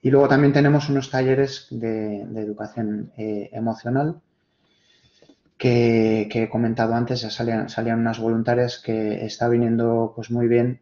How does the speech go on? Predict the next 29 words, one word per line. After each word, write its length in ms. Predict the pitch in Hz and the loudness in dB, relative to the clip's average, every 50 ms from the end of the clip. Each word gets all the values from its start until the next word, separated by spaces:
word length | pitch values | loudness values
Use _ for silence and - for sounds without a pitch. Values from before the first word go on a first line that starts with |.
| _ - | _ -10
precisamente 600 | 113 107 113 110 104 110 113 117 117 113 - 101 | -10 -8 -8 -10 -8 -6 -4 -2 -2 -4 -4 -8
en 140 | 98 101 | -12 -10
torno 260 | 101 107 104 107 107 104 | -10 -10 -8 -6 -6 -6
al 80 | 104 | -4
covid 300 | - 110 110 113 117 117 | -2 -2 -2 -2 -2 -4
por 100 | - 120 | -6 -10
las 120 | 113 104 - | -12 -12 -12
situaciones 380 | - 110 110 - 117 113 - | -14 -18 -16 -12 -12 -12 -10
que 100 | - 117 | -8 -6
han 80 | 110 110 | -4 -2
vivido, 480 | 110 110 113 110 110 107 107 107 - _ _ _ _ _ - - _ | 0 0 2 2 0 0 -2 -4 -8 _ _ _ _ _ -20 -20 _
eh, 640 | - 113 107 104 104 107 104 104 104 104 101 98 101 _ _ _ _ _ _ _ _ _ | -10 -8 -6 -4 -4 -4 -4 -6 -8 -10 -12 -14 -16 _ _ _ _ _ _ _ _ _
algunos 380 | - 104 107 117 113 110 107 113 | -8 -6 -4 -2 -4 -4 -2 -2
menores. 260 | 107 113 113 120 117 | 0 0 0 0 0
Recientemente 500 | 120 117 - 131 131 127 131 127 123 123 | -2 -2 -2 0 0 2 0 0 -2 -2
salía 280 | - 123 120 127 123 | -4 -2 0 2 2
una 160 | 120 117 117 117 | 2 2 2 0
noticia 560 | 113 107 - 123 113 - 120 117 117 120 - _ _ _ _ _ - | 0 -2 -4 -6 -6 -4 -4 -4 -4 -6 -10 _ _ _ _ _ -16
relacionada 560 | 117 113 113 110 - - 120 120 117 117 117 | -8 -6 -6 -6 -4 -4 -4 -2 0 0 -2
con 140 | 117 113 117 | -2 -2 -4
esto, 400 | 117 117 - - - 127 135 - _ _ _ _ _ _ _ _ - | -4 -6 -8 -10 -12 -12 -12 -12 _ _ _ _ _ _ _ _ -14
eh, 440 | 107 104 98 101 101 101 98 98 98 | -10 -8 -6 -6 -6 -6 -8 -8 -6
relacionada, 380 | 110 107 107 107 - 107 107 107 | -6 -6 -6 -6 -6 -8 -8 -8
pues, 100 | - - | -10 -14
con 180 | - 107 104 | -10 -10 -8
las 80 | 101 101 | -8 -10
situaciones 500 | - - 104 101 - 107 107 107 104 107 | -12 -14 -14 -12 -8 -8 -6 -6 -6 -6
de 100 | 110 110 | -8 -8
estrés, 920 | 107 - - - 127 135 135 135 131 131 131 135 135 131 - - - _ | -8 -6 -2 0 2 4 6 6 6 4 4 2 0 -4 -8 -14 -20 _